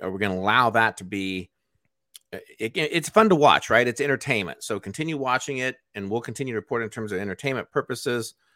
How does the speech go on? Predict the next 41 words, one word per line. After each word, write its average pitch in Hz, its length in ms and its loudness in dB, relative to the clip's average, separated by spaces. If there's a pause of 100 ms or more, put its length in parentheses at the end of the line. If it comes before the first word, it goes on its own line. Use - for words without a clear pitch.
(540)
uh, 107 200 -2
but 101 120 0
also 151 300 6
start 139 260 0
solidifying, 92 920 0 (260)
uh, 101 200 -2
what 101 220 0
your, 123 360 0
your 117 240 -2
systems 107 460 -6
are 85 100 -2
and 92 100 -4
your 127 120 6
belief 131 340 -2
systems 90 360 -8
and 95 100 -8
the 98 80 -8
things 110 240 -6
that 95 120 -6
you've 120 200 -4
been 98 160 -2
working 101 340 -2
on. 76 280 -6 (580)
But 110 120 -4
don't 151 180 2
expect 160 380 -4
anything 139 300 -2
to 95 60 -6
change 113 500 -4
massively 92 540 -2
within 92 260 -6
the 92 60 -4
next 98 320 -6
two, 107 240 -4
four, 101 320 -2
six, - 300 -6
eight 90 180 -4
years. 92 420 -2
You 92 80 -10
know, 92 80 -6
just 107 260 -4